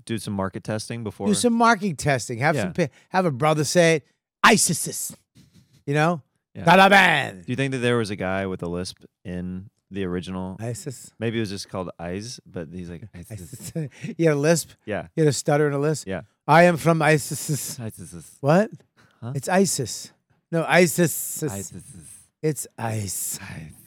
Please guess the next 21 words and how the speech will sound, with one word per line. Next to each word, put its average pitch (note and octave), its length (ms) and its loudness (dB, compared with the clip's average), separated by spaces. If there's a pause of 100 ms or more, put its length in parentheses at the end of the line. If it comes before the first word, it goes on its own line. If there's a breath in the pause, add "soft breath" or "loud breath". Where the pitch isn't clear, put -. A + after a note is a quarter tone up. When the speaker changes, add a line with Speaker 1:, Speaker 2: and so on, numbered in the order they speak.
(200)
Speaker 2:
Um, E3 460 2 (280)
I D#3+ 120 -6
don't D3+ 80 -2
know, C3+ 160 -2
man. A#2+ 380 -8 (400)
What F3+ 120 0
is, G3 100 0
oh, D3 200 -2 (160)
<laughs> - 200 -6
icy? D#3+ 640 -2
There E3 120 -6
you D3 80 -4
go. B2+ 260 -8 (500)
Speaker 1:
Oh, C#3+ 200 -6
yeah. B2 300 -6 (680)
Dude, B2 400 -4
I A2 160 -4
used A#2 500 -8
to F#2 120 -14
love B2+ 800 2
those. F2 540 -4